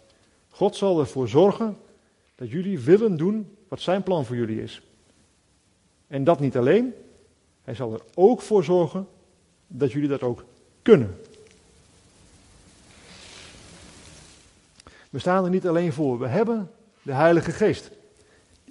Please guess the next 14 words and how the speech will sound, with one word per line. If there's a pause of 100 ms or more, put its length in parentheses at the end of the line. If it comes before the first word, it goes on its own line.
(720)
Die
is
onze
helper. (1500)
Als
wij
doen
wat
onze
verantwoordelijkheid
is, (1400)
dan
doet
God